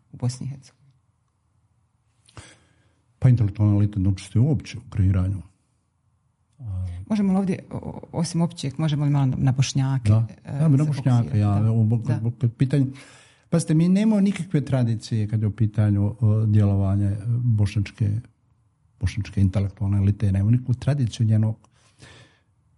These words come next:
Speaker 2: pozitivnog, posebno pozitivnog utjecaja na politiku, recimo. Pazite, kod nas, kod nas su dominante, dominanta su zapravo dva oblika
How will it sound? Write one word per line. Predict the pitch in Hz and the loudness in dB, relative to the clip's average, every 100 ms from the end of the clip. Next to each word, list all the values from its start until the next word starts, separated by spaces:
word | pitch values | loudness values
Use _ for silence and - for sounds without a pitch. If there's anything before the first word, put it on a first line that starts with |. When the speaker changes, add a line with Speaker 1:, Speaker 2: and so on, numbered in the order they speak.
| - | 0
Speaker 2:
pozitivnog, | 123 104 - 107 101 98 - - - | 2 2 -2 -2 0 -4 -6 -20 -18
posebno | - 110 104 - 104 | 0 2 2 0 -2
pozitivnog | 101 110 98 107 101 117 | 0 0 0 0 0 0
utjecaja | - 113 110 | 0 2 2
na | 107 | 2
politiku, | - 117 113 117 - - - | 4 6 6 2 -8 -10 -20
recimo. | _ _ _ _ _ _ - | _ _ _ _ _ _ -4
Pazite, | 110 104 | -2 0
kod | 127 156 | -2 0
nas, | 160 - - | 0 -2 -8
kod | 147 | -2
nas | 139 | -2
su | 151 | 0
dominante, | 135 135 143 135 139 127 - _ _ _ _ _ _ _ _ | 2 2 2 0 -2 -4 -6 _ _ _ _ _ _ _ _
dominanta | 113 113 113 117 110 104 | 2 4 4 4 2 -2
su | - 101 | -2 0
zapravo | 101 104 107 | 2 2 2
dva | 98 104 | 4 2
oblika | 98 95 92 98 92 | 2 -2 -4 -6 -6